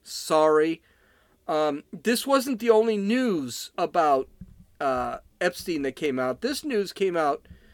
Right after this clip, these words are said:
actually last week. But considering we haven't heard anything about the Epstein death,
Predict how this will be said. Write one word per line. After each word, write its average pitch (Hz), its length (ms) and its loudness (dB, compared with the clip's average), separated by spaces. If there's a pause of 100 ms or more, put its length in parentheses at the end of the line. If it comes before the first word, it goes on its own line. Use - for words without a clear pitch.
(380)
actually 180 920 0 (120)
last 165 420 0
week. 107 420 -10 (1040)
But 240 280 2
considering 254 520 0
we 254 140 0
haven't 294 200 2
heard 165 220 -2 (120)
anything 240 500 2
about 170 260 -2
the 165 120 2
Epstein 135 540 -2 (280)
death, 113 400 -4